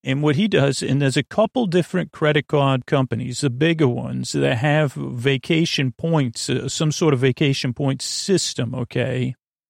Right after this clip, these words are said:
And what Scooter does is, uh, so we only go to stay at one of these resorts, what, every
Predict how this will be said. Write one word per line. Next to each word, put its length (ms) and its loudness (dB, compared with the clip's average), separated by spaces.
And 600 2
what 220 0
Scooter 400 0
does 520 0
is, 420 2
uh, 460 0
so 140 -2
we 220 4
only 320 2
go 400 4
to 180 -4
stay 280 2
at 100 2
one 120 0
of 80 -2
these 220 0
resorts, 640 -2
what, 260 -4
every 720 -4